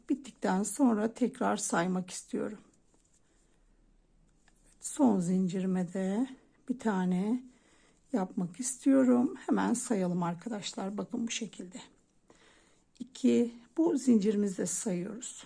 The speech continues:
Yani sayıya dahil ediyoruz. İki, dört, altı, sekiz, on, on iki, on dört, on beş, on altı, on yedi oldu arkadaşlar.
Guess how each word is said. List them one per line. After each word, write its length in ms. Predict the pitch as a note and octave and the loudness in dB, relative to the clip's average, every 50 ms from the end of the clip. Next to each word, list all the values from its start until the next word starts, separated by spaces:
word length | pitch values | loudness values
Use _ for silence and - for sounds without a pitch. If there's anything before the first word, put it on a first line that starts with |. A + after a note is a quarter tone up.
| - - - | -18 -6 0
Yani 300 | C4+ B3+ G3+ F#3 G3+ A#3 | 0 2 2 2 2 2
sayıya 440 | A#3+ - - B3 A3 G3+ F#3+ F#3+ F3+ | 0 0 0 0 0 2 0 -2 -2
dahil 300 | F#3+ F3 F3 F3 F3+ F3+ | 0 -2 -2 0 -2 -2
ediyoruz. 440 | F3+ F3 E3+ - F#3+ F#3 F#3+ - - | -4 -4 -6 -6 -6 -6 -6 -6 -6
İki, 460 | C#4 B3+ - - - A#3 A#3 A3+ A3+ | -8 -8 -4 0 2 2 2 2 0
dört, 440 | - F#3+ F#3+ F#3+ G3+ G3 - - - _ _ _ _ _ _ _ _ _ _ _ _ _ - | -2 -2 0 -2 -2 -4 -8 -14 -20 _ _ _ _ _ _ _ _ _ _ _ _ _ 0
altı, 680 | B3 A3+ A3+ B3 B3 A#3+ - - A3+ G#3+ A3 A3 G#3 F#3 - - - - | 2 4 4 4 2 0 0 0 2 2 4 2 0 -2 -6 -18 -20 -18
sekiz, 760 | - - - - B3+ A3 - - - A#3 A3 A3+ A3+ - - - - | -14 -8 -4 -2 -2 -2 -2 -2 0 2 2 2 0 -4 -10 -8 -4
on, 380 | A3 G3 G3+ G3 G3+ A3 A#3 A#3 - - _ - - - - _ _ _ _ - | -2 -2 0 2 2 0 0 0 -4 -16 _ -20 -20 -20 -20 _ _ _ _ 6
on 160 | C#4 C4+ C#4 | 8 10 12
iki, 600 | C4 B3 C4 - - C4 A#3+ A#3+ B3+ C4 B3+ - - - _ - | 10 10 8 2 2 4 6 6 6 4 2 -2 -10 -16 _ -4
on 340 | - C4+ C4 C4 B3 A3 F#3 | 2 6 8 8 8 8 6
dört, 380 | G3+ G3+ G#3+ A#3 B3+ B3+ B3+ - - - - - _ - | 4 4 4 2 2 0 -4 -12 -16 -18 -20 -18 _ 2
on 300 | D4 C4+ C4+ C4 A#3 A3 | 4 6 8 8 8 8
beş, 220 | B3 C4 B3+ - | 6 4 2 2
on 180 | E4 D4 B3 A3 | 2 4 4 6
altı, 340 | G3+ G3 F#3+ F#3+ - - | 4 2 0 -2 -2 0
on 180 | F4+ E4 C4 B3+ | 4 6 6 8
yedi 280 | A3+ G3+ F3+ E3+ E3+ F3+ | 6 6 2 0 0 -2
oldu 220 | F3 E3+ F3+ F3+ | -2 -2 -2 -2
arkadaşlar. 880 | F3+ F#3+ F#3 F3+ E3+ - G#3+ F#3+ G3+ G3+ F3+ - - B3+ A#3 A#3 B3 | -2 -2 -2 -4 -6 -6 -6 -6 -6 -6 -6 -4 0 2 2 2 2